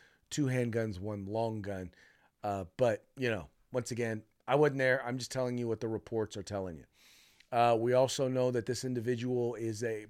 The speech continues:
biological female who apparently is transitioning or is transgender and is, uh, uh, was it,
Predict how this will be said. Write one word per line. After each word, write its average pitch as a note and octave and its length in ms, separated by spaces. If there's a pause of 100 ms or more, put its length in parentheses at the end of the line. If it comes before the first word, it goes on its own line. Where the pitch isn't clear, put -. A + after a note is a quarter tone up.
biological C3+ 760
female D3 580 (380)
who F#3+ 120
apparently A3 520
is F3+ 260
transitioning D3 760
or C3 160
is A#2 100
transgender A#2+ 800
and G#2+ 140
is, A2 340
uh, G#2 280 (520)
uh, A2 360 (120)
was A#2+ 200
it, A#2 100